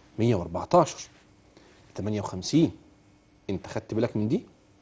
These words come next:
ده رقم واحد. اتنين، هنبدأ سورة جديدة؟ آه، هنبدأ سورة جديدة.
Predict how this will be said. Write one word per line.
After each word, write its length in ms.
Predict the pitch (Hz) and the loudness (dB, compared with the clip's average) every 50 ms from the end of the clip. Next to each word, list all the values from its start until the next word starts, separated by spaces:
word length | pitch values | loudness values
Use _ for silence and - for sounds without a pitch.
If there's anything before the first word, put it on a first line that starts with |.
| _ _ - | _ _ 4
ده 80 | - - | 6 6
رقم 260 | - - - 82 78 | 6 6 2 -8 -8
واحد. 220 | 67 - - - _ _ - - _ _ _ _ _ _ _ _ _ _ _ _ _ _ _ _ - - - _ _ _ _ | -10 -12 -12 -16 _ _ -20 -20 _ _ _ _ _ _ _ _ _ _ _ _ _ _ _ _ -20 -20 -20 _ _ _ _
اتنين، 380 | 160 156 - - 170 151 104 - - - _ _ _ _ _ - - - _ _ _ _ _ _ _ _ - _ _ _ _ _ _ - - - _ _ | 0 0 4 6 6 6 6 4 -6 -18 _ _ _ _ _ -20 -20 -20 _ _ _ _ _ _ _ _ -20 _ _ _ _ _ _ -20 -20 -20 _ _
هنبدأ 340 | - 110 113 135 131 120 - | -4 0 2 2 2 2 -2
سورة 200 | - - 156 151 | 2 4 4 4
جديدة؟ 300 | 147 143 175 190 208 214 - - - _ _ _ _ _ _ _ _ | 6 6 6 6 6 4 4 -6 -20 _ _ _ _ _ _ _ _
آه، 240 | 98 107 117 107 117 | 6 6 6 6 4
هنبدأ 240 | 113 107 104 104 - | -2 -2 -2 -4 -8
سورة 200 | - - 98 90 | -6 -6 -6 -6
جديدة. 260 | 87 80 78 - | -6 -8 -12 -14